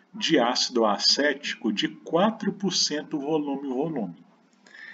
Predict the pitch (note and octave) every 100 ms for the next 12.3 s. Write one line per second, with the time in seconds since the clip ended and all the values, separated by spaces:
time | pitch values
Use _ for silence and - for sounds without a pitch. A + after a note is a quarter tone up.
0 | - _ _ G#3+ C#4 A#3 - - C3 E3
1 | A#2 F#2+ E2 - A#2 - D3 D3 C#3+ -
2 | F3 E3+ F3 A2+ B2+ C3+ C3 C#3 A2+ -
3 | E3+ D3+ - - - - - _ _ C#3+
4 | D3+ D#3 - F#3 F3 - G#3 F#3 - F3+
5 | F3 - - G#3 B3 A3 - - C#3 D3
6 | G2+ F#2+ - D#3 C#3 D3+ D#3+ D3+ - D3+
7 | C3 C#3 C#3 D#3 F3 D3 C3+ A2 G2 B2
8 | - _ - - _ - - - G3 G3+
9 | D#3 C#3+ A3 - - A3 G#3 - A#3 C4
10 | - G#3 C#4+ B3 G#3+ D#3 A#2+ A2+ A2 G2+
11 | A#2+ A2 G2+ G2 - G2 G2 F#2+ G2 A2
12 | C3+ G2 E2+